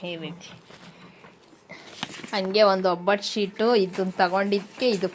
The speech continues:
ಫ್ರೀಯಾಗಿ ಇಸ್ಕೊಂಡು ಬಂದೆ. ನಮ್ಮನೇಲಿ ಒಂದಿತ್ತು, ಇನ್ನೊಂದು ಫ್ರೀಯಾಗಿ ಕೊಡಿ ಅಂತ ಇಸ್ಕೊಂಡು ಬಂದಿದ್ದೀನಿ. ಇದು ಉಂಡೆ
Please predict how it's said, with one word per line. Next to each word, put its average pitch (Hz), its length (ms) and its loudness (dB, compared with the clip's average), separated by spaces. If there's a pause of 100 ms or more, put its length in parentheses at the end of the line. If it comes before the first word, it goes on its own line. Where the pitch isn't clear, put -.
ಫ್ರೀಯಾಗಿ 202 580 2
ಇಸ್ಕೊಂಡು 165 420 -4
ಬಂದೆ. 147 220 -8 (1500)
ನಮ್ಮನೇಲಿ 226 500 4
ಒಂದಿತ್ತು, 214 520 0 (880)
ಇನ್ನೊಂದು 208 380 0
ಫ್ರೀಯಾಗಿ 202 460 0
ಕೊಡಿ 196 240 2
ಅಂತ 196 140 -6 (120)
ಇಸ್ಕೊಂಡು 190 400 -4
ಬಂದಿದ್ದೀನಿ. 170 500 -8 (720)
ಇದು 190 160 -2 (160)
ಉಂಡೆ 202 260 2